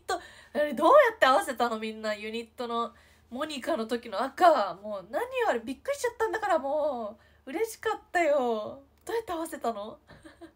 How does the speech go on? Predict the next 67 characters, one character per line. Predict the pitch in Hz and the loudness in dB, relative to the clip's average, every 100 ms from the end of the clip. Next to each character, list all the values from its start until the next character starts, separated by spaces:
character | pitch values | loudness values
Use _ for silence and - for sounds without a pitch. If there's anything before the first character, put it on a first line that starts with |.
| _ _ - | _ _ -8
<laughs> | 508 427 403 _ - - - - - _ _ - | -6 -6 -10 _ -18 -16 -16 -18 -20 _ _ -18
生 | 285 | -14
誕 | 269 269 294 | -10 -10 -6
祭 | 269 | -8
っ | |
て | - | -6
や | 247 | -8
っ | 240 | -2
ぱ | 294 | -2
り | 247 | -2
特 | 254 226 269 | -10 -16 -18
別 | 277 277 - | -20 -20 -10
だ | 294 302 | -6 -6
と | 240 | -8
思 | 240 269 | -14 -18
っ | |
て。 | - | -6
わ | 269 294 | -4 2
か | 349 | 4
る。 | 330 - _ _ _ | 4 -2 _ _ _
や | 269 277 | -14 -14
っ | - | -10
ぱ | - 339 | -4 -4
り | 330 | -4
幸 | - | -12
せ | |
だ | 359 403 453 453 | -12 -10 -8 -8
っ | 440 | -8
た。 | - - - - - _ _ _ _ _ | -10 -10 -20 -20 -20 _ _ _ _ _
こ | - 359 | -14 -12
ん | |
な | |
に | 453 539 523 508 | -12 -4 -2 -2
幸 | - 480 466 | 0 0 0
せ | 453 | -2
な | 440 | -6
ん | 277 | -6
だ | 208 | -10
っ | |
て、 | - - | -12 -20
生 | - 233 | -14 -12
誕 | 220 - | -12 -18
祭。 | - - _ _ _ _ _ - - - _ _ _ _ | -20 -20 _ _ _ _ _ -20 -20 -20 _ _ _ _
生 | - 269 | -8 -8
誕 | 269 254 | -6 -10
祭 | 254 247 | -8 -8
の | 240 - | -8 -8
余 | 220 226 | -4 -4
韻 | 240 175 _ | -6 -12 _
半 | - 285 320 | -16 -10 -4
端 | 320 | -4
な | 302 | -4
い | 269 | -8
し、 | - 220 | -18 -20
本 | 233 | -20
当 | 262 | -18
に | 262 | -16
楽 | 262 269 | -18 -20
し | |
か | - | -20
っ | - | -20
た。 | 262 | -20
最 | - 277 | -14 -14
高 | 285 294 | -14 -20
の | |
思 | 294 | -20
い | 233 | -20